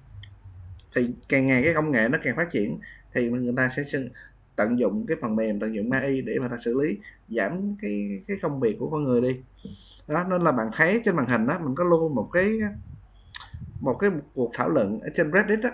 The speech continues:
thì các bạn thấy nè, người ta nói sao? E S C á, thì hiện tại nó đã, nó là một cái trang web mà nó cố gắng nó take down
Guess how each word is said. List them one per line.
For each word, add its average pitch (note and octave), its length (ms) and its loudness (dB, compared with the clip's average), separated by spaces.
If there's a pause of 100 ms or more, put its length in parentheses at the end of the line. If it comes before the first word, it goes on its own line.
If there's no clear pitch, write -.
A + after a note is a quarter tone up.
(240)
thì A#2+ 120 -4
các D3 60 0
bạn A#2 180 0
thấy E3+ 240 2
nè, G3+ 80 2 (720)
người C3+ 140 -2
ta C#3+ 80 2
nói D3+ 260 2
sao? D3 280 -2 (1160)
E F3+ 180 2
S F3+ 120 2
C - 0 -
á, E3+ 260 6 (920)
thì B2 300 4
hiện A#2+ 280 2
tại G#2+ 200 4
nó C#3 60 0
đã, D3 400 2 (380)
nó F3 140 4
là F3 80 4
một A#2+ 120 0
cái D#3+ 100 -2 (100)
trang D3 140 -2
web E3 200 4
mà C#3+ 80 -2
nó C3+ 160 -2
cố E3+ 80 -2
gắng F3 360 0
nó F3 460 -2 (360)
take G#3+ 180 2
down C#3+ 480 8